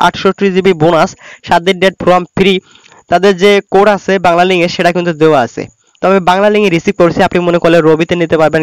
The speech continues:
গ্রামীণে নিতে পারবেন, জিপিতে নিতে পারবেন, এবং ইস্কিটো সিমেও কিন্তু নিতে পারবেন। তো আজকের এমবিটি নিতে হলে আজকে যে ভিডিওটি দেখতেছেন, ঠিক আছে, ভিডিওর নিচে দেখেন সুন্দর একটা লাল কালার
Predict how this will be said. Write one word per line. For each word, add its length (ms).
গ্রামীণে 400
নিতে 180
পারবেন, 260
জিপিতে 340
নিতে 200
পারবেন, 220
এবং 120
ইস্কিটো 380
সিমেও 260
কিন্তু 240
নিতে 200
পারবেন। 200
তো 60
আজকের 380
এমবিটি 200
নিতে 220
হলে 160
আজকে 300
যে 60
ভিডিওটি 320
দেখতেছেন, 360
ঠিক 160
আছে, 120
ভিডিওর 280
নিচে 200
দেখেন 260
সুন্দর 260
একটা 200
লাল 160
কালার 180